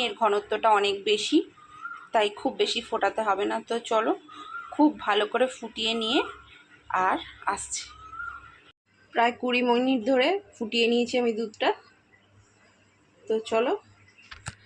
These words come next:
এবার এই দুধটা একদম খুব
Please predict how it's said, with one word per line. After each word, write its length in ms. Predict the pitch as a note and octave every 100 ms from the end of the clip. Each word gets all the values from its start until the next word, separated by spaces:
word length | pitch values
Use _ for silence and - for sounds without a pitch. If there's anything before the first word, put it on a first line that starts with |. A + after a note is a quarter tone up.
| - - - -
এবার 240 | G#3+ A3
এই 140 | - A3
দুধটা 320 | A#3 A3+ - C4+ G4 - - -
একদম 720 | A#3+ A3+ A3 G#3+ - D4+ D#4+ D#4 -
খুব 220 | E4+ E4